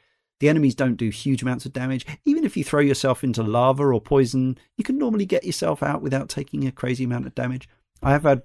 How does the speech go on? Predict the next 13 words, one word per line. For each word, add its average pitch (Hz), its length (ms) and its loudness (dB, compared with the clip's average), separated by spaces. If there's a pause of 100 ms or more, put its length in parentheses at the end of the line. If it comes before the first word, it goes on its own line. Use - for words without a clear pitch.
(160)
a 135 60 -2
couple 135 400 0
of 113 120 0
lengthy 120 480 -2
sessions 110 520 -4
where 110 440 -4 (760)
later 131 320 2
in 113 80 2
the 107 60 -2
game 110 320 -2
they, 104 360 -2
they 110 120 -2
spread - 1000 -2